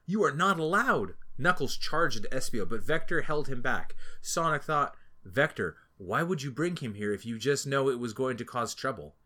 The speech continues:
Espio said, "What? I did not know. You are not boyfriend and girlfriend." Espio seemed scared, but still kind of calm. "We are, but it was a secret. Now you have to pay." Knuckles kept trying to get at Espio, but Vector hel-, was holding him back.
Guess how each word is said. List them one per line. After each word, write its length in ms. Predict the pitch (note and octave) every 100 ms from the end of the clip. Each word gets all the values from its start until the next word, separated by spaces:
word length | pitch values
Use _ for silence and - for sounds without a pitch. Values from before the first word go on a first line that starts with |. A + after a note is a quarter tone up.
| _ -
Espio 380 | D3 - B2+ G#2+
said, 260 | B2 F2 - - _
"What? 440 | B2 B2+ G3+ D4 - _ - - -
I 100 | B3+
did 160 | B3
not 220 | B3 A#3
know. 400 | G#3+ C#4 C#4 B2 -
You 220 | - C4+ D#4+
are 60 |
not 200 | C4 C#3
boyfriend 380 | D#3 D3 - C#3
and 120 | B2
girlfriend." 500 | A#2+ B2+ D#3+ E3 F#3 - _
Espio 360 | C#3+ C3+ D3+ B2
seemed 260 | - C3+
scared, 400 | A#2+ - D3+ A2
but 120 | C3+ -
still 200 | G3+ A3
kind 240 | C#3+ A2
of 80 | G#2
calm. 400 | - E3+ F2 E2+ - - -
"We 200 | D#3 A3 -
are, 260 | A3+ G#3+
but 160 | D#3+ G#3
it 100 | G3
was 160 | E3
a 40 | -
secret. 540 | - C4+ - F3 A2+ - - -
Now 160 | E3+ B3
you 160 | B3+
have 180 | F#3+ F#3+
to 80 | E3
pay." 440 | - A#3+ A3+ G#2+ -
Knuckles 360 | B2+ C#3+ D3+ B2+
kept 220 | - -
trying 240 | - D#3+ C#3+
to 60 |
get 160 | C3 C#3
at 160 | B2+ B2+
Espio, 460 | C#3+ - B2 G#2
but 140 | A#2 A2+
Vector 400 | C#3+ C#3 B2 G#2+
hel-, 320 | C3 B2+ -
was 160 | A#2+ -
holding 320 | D3+ C3 B2
him 160 | A2+
back. 320 | G#2 A2 -